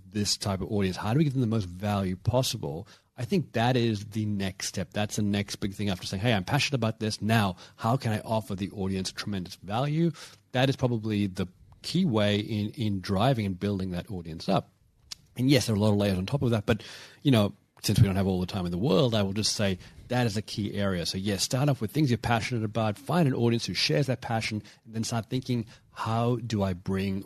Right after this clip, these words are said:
value?" You know, entertainment value, um, relational value, educational value, but they like it so much that they just don't wanna go anywhere else to get that.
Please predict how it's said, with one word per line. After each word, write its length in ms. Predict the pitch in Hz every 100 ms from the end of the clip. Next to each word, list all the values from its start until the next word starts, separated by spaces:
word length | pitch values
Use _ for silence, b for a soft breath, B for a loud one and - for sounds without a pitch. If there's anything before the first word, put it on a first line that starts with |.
| 104
value?" 640 | 98 95 92 85 82 71 -
You 100 | 95
know, 160 | 87 92
entertainment 520 | 107 101 156 147 127
value, 640 | 113 107 98 92 87 87 85
um, 340 | 90 90 92
relational 500 | 95 104 139 - 120
value, 680 | 104 107 95 90 87 85 85 b b
educational 560 | - 104 - 151 - 123
value, 380 | 110 101 98 87
but 180 | - - _ _ _ _ _ _
they 100 | 123
like 240 | 120 156 135
it 80 |
so 260 | - - 160
much 280 | 139 139 -
that 160 | 117
they 100 | 107
just 320 | 92 107 104 -
don't 180 | 101
wanna 220 | 95 92 90
go 240 | 92 90
anywhere 380 | 95 92 90 82
else 220 | 87 -
to 100 | 95
get 220 | 95 -
that. 220 | 95 90